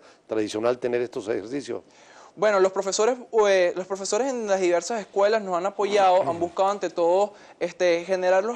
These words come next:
Speaker 2: espacios y poder generar ese, ese, eh, lugar de conocimiento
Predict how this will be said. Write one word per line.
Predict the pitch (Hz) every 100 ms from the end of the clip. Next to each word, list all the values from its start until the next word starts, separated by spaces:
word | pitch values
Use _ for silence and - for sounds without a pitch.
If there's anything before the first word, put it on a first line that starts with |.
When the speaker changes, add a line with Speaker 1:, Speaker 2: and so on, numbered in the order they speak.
| 233
Speaker 2:
espacios | - 202 214 247 254
y | 220
poder | 180 165
generar | 202 214 185 196
ese, | 196 220 220 190 - - -
ese, | 180 214 226 220 196 -
eh, | 185 180
lugar | 185 185 220
de | 254
conocimiento | 247 226 - 202 226 208 190 214